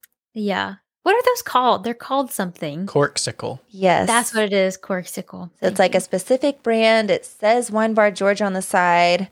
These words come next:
Speaker 3: My sister's tried to steal it many times 'cause it is a very good
Speaker 1: <laughs>
Speaker 3: cup just for, like, at-home use.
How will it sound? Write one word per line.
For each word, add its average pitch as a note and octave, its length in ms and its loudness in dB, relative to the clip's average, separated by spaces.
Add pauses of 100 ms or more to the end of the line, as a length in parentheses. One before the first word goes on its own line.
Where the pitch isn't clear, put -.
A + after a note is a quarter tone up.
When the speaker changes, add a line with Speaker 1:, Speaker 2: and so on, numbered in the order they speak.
(360)
Speaker 3:
My F#3+ 100 -4
sister's A#3+ 480 -2
tried G#3 280 2
to F#3+ 60 -6
steal F3 260 -2
it E3+ 100 -2
many G#3+ 220 -2
times F3+ 400 -4
'cause - 100 -12
it A#3+ 100 2
is E4 100 0
a A#3 60 2
very F#3+ 220 2
good F3 260 -2
Speaker 1:
<laughs> - 0 -
Speaker 3:
cup F3 380 -2 (340)
just - 260 -6
for, F#3 80 -2
like, F3 220 -2
at-home F#3 440 0
use. D#3 580 -6